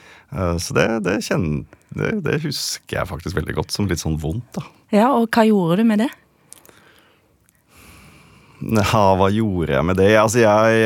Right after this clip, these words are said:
Speaker 1: jeg, jeg, jeg, jeg var jo, altså, jeg tror ikke jeg gjorde noe bevisst i forhold til det, men det er sånn, på et eller annet tidspunkt så bestemte jeg meg jo for at jeg hadde lyst til å bli en tøffing.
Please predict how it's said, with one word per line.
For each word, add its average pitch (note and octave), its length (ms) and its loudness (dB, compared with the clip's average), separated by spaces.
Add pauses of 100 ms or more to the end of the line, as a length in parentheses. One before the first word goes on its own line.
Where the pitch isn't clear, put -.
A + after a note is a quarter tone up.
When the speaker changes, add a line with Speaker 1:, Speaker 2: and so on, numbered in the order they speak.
(240)
Speaker 1:
jeg, G#2+ 260 2
jeg, G2+ 200 2 (1600)
jeg, G#2+ 560 2
jeg A2 180 4
var E2+ 320 2
jo, E3+ 120 2 (440)
altså, A#2+ 300 0
jeg A2 160 2
tror F#2+ 140 -10
ikke A2+ 100 0
jeg D#3 80 0
gjorde F#2 240 -2
noe D#2+ 80 -2
bevisst E2+ 500 -4
i G#2 80 0
forhold F#2+ 300 -2
til - 100 -12
det, B2 140 4
men A#2+ 100 0
det B2 60 4
er A2+ 100 0
sånn, G2+ 300 2 (560)
på G#2 80 4
et G2+ 80 -2
eller G#2 140 2
annet F#2+ 180 -2
tidspunkt G2+ 480 -4
så - 100 -4
bestemte F2+ 540 -2
jeg E2 100 0
meg E2+ 220 0
jo F2 160 -2
for F#2 160 -2
at F2 100 -4
jeg F#2+ 80 -2
hadde F2+ 160 -2
lyst E2+ 160 -6
til F#2 80 -6
å E2+ 60 -4
bli F2 80 2
en F#2+ 80 -2
tøffing. C3 320 -2